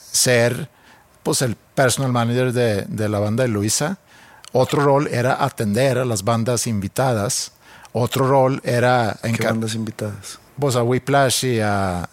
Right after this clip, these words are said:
Speaker 1: a Molinet. Invitadas en el sentido que
Speaker 2: Ah, ya, ya.
Speaker 1: viajaron a Monterrey para, para tocar.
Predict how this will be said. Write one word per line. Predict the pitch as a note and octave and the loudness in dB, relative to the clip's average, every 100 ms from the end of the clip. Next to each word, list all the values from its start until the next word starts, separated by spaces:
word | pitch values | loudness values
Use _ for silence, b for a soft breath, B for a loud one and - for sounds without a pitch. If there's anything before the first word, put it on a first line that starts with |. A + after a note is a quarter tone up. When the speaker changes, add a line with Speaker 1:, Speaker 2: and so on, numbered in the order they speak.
| - | -6
Speaker 1:
a | G#2+ F#2+ F#2+ - | -2 -2 -2 -2
Molinet. | G#2+ G#2 G#2+ B2 - - _ | -2 -2 -2 -2 -4 -12 _
Invitadas | - B2 A#2 D3+ E3+ F3 | -4 -2 0 2 4 2
en | E3+ | 0
el | |
sentido | A#2+ A2+ C3+ C#3+ C3+ | -2 -2 -2 -2 -2
que | C#3 G2 B B | -2 -2 B B
Speaker 2:
Ah, | A2 A#2+ | -6 -2
ya, | A2+ A2 G#2+ G#2+ | 0 0 -2 -4
ya. | - - | -10 -8
Speaker 1:
viajaron | A2 A#2 G2+ A#2 C3 | -2 0 2 0 0
a | |
Monterrey | C3 A#2+ A2 G#2+ G2+ | 0 -2 -2 -2 -2
para, | A2 G#2+ E2 | -2 -2 -4
para | A2+ F#2 F2+ | -6 -6 -6
tocar. | G#2 C#3+ B2 | -4 -2 -2